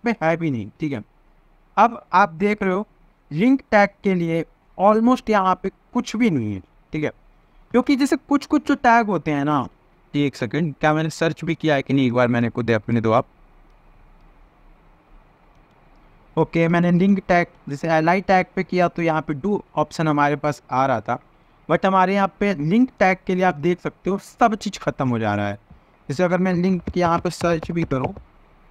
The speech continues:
तो एक ये आ रहा है बस, event that do not require user interaction, but यहाँ पे आप देख सकते हो आपको एंड में स्क्रिप्ट अलर्ट वन डालना पड़ रहा है, तो वो हमें, हम कर नहीं सकते हैं, ठीक है।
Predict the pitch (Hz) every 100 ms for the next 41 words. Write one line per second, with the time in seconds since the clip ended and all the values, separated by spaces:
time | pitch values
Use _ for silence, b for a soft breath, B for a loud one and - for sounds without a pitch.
0 | _ _ _ _ - 202 196 202 143 143
1 | 226 196 165 160 156 151 185 - - 185
2 | 180 214 190 196 - 185 185 185 - 165
3 | 175 170 165 160 147 160 147 151 139 -
4 | 180 - _ _ - 220 247 226 214 240
5 | 254 185 220 220 180 170 214 202 196 196
6 | 196 202 196 - 180 180 170 160 160 180
7 | 151 131 131 127 123 110 110 - _ _
8 | - 185 208 190 190 185 - 165 156 139
9 | 131 143 143 143 - 131 127 120 160 147